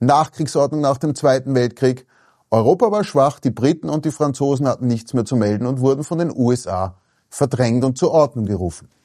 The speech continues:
Neunzehnhundertsiebenundsechzig griff Israel im Sechstagekrieg präventiv drei Staaten an. Ägypten,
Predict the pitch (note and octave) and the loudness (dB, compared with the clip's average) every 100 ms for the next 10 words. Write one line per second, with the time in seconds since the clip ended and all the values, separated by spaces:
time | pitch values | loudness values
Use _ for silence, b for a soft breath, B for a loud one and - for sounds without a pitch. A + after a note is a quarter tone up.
0 | _ _ _ _ _ _ _ _ _ _ | _ _ _ _ _ _ _ _ _ _
1 | _ C#3+ D#3 E3 D3 A#2+ - A#3+ G3 - | _ 0 2 2 2 0 0 0 0 2
2 | F#3+ F#3 - G#2+ F2 - C#3 C3 D#3+ F3+ | 0 0 -6 -6 -6 0 0 0 -2 -2
3 | - F#3+ F#3+ F3+ F#3+ E3+ - C3 C3+ D3 | 0 2 2 0 0 -2 0 0 0 -2
4 | D#3+ D#3 D3+ _ - D3+ G3 A3+ A3+ A3+ | 0 -2 -2 _ 2 4 4 0 0 -2
5 | A3 B2+ B2+ B2 - C3 B2+ D3+ B2+ A#2 | -2 0 2 2 2 2 2 0 0 0
6 | F2 b b b b b b b - G#2 | 0 b b b b b b b -2 2
7 | G3+ - A3+ A3 G#3+ | 2 2 0 2 0